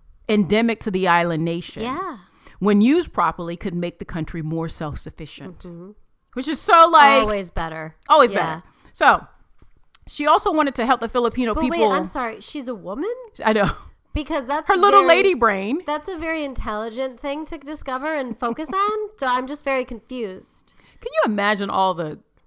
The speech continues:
Speaker 1: the
Speaker 2: Fucking,
Speaker 1: dickwads that she
Speaker 2: fucking men
Speaker 1: met?
Speaker 2: she's gotta
Speaker 1: You know, like,
Speaker 2: Ugh.
Speaker 1: yeah.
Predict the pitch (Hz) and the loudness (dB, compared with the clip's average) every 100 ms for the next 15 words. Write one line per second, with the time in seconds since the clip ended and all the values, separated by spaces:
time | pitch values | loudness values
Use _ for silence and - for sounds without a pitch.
0 | _ _ 160 175 214 214 190 180 175 180 | _ _ -12 0 2 2 2 4 6 4
1 | - 170 - 220 196 185 175 170 170 185 | -2 -8 -8 -8 -6 -8 -8 -6 -4 -2
2 | 185 180 170 185 170 170 170 - 208 185 | -2 -4 -8 -12 -12 -12 -16 -6 -4 -2
3 | 160 147 143 - _ _ _ _ - 170 | -4 -6 -14 -18 _ _ _ _ -8 -6
4 | 165 156 190 185 170 - _ _ _ _ | -4 -8 -10 -12 -12 -20 _ _ _ _
5 | _ - - - | _ -16 -14 -14